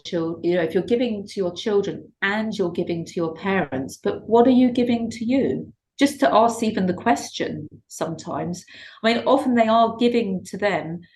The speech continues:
they are giving to themselves when they come to see me for shiatsu.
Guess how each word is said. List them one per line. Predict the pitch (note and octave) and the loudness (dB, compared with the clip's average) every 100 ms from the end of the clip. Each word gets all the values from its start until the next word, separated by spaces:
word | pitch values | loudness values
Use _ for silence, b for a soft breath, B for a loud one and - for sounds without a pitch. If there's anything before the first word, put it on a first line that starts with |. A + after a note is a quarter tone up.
| b b _ - | b b _ -2
they | G#3 | 4
are | A#3 A#3+ A#3 | 4 4 0
giving | A3 G#3 F#3+ F#3 B B B B - | 0 0 0 -4 B B B B -10
to | G3 | -8
themselves | F#3+ F#3 - G3+ F#3 F3+ | -4 -6 -2 0 0 -2
when | F#3+ | -6
they | F3+ F#3 | -4 -6
come | - F3+ F3 E3+ | -6 -6 -4 -6
to | - | -8
see | E3 F3+ E3+ | -6 2 2
me | E3+ E3 E3 E3 - - | 2 -2 -2 -4 -8 -2
for | D#3+ D#3+ D#3+ D#3+ | 2 4 4 0
shiatsu. | - - F3+ - - - | -4 -6 -6 -6 -12 -12